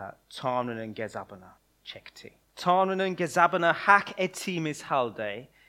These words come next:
İsa bizim yerimize bu gazabı çekti. Bu yüzden eğer İsa'ya güveniyorsan, günah işlediğin halde artık Tanrı gazabının altında değilsin. Harika haber.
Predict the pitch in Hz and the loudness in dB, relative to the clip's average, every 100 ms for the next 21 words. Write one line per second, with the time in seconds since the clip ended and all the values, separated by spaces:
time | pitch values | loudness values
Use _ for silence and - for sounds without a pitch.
0 | _ _ _ 180 185 180 170 139 156 160 | _ _ _ -4 -2 0 2 2 2 -2
1 | 156 139 131 117 113 104 107 104 95 117 | -2 0 0 0 -2 -6 -8 -8 -8 -10
2 | - 107 107 196 - - - - - - | -10 -12 -14 -16 -18 -20 -20 -20 -20 -20
3 | _ _ _ _ 214 220 165 - 131 131 | _ _ _ _ 0 2 2 2 2 2
4 | 147 160 202 214 196 185 - 156 143 143 | 0 0 2 2 -2 -6 -6 -4 -4 -4
5 | 135 139 131 170 214 - - 107 104 143 | -4 -2 0 2 2 0 -8 -10 -8 -10
6 | 156 _ _ - 170 190 202 175 180 - | -14 _ _ -8 -4 0 0 0 -6 -6
7 | 180 165 165 147 - 190 165 110 104 95 | -6 -6 -8 -8 2 4 4 0 -10 -10
8 | 147 - _ _ _ _ - 165 165 165 | -12 -16 _ _ _ _ 4 8 8 6
9 | 170 160 - - 160 156 160 170 170 156 | -4 -4 -6 -6 0 0 0 -4 -6 -4
10 | 147 139 147 139 131 131 - 123 113 110 | -4 -4 -6 -8 -6 -8 -10 -12 -12 -12
11 | 104 92 - - 90 87 _ _ _ _ | -12 -14 -18 -20 -20 _ _ _ _ _
12 | _ _ _ _ _ _ _ - 185 185 | _ _ _ _ _ _ _ 2 6 8
13 | 165 131 110 - 101 101 | 8 2 -6 -14 -14 -14